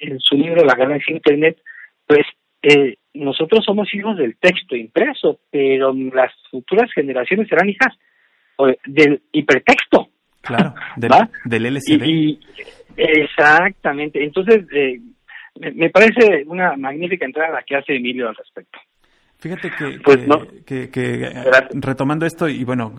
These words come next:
Speaker 2: este, te agradecemos infinitamente que estés con nosotros. Tú estás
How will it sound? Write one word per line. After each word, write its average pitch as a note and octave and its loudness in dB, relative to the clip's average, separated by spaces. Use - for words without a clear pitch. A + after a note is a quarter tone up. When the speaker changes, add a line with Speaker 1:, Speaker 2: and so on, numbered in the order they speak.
Speaker 2:
este, A2+ -14
te A2 -10
agradecemos A2+ -6
infinitamente D3 -4
que - -20
estés - -10
con D#3+ -8
nosotros. E3 -6
Tú A3+ 0
estás E3+ -4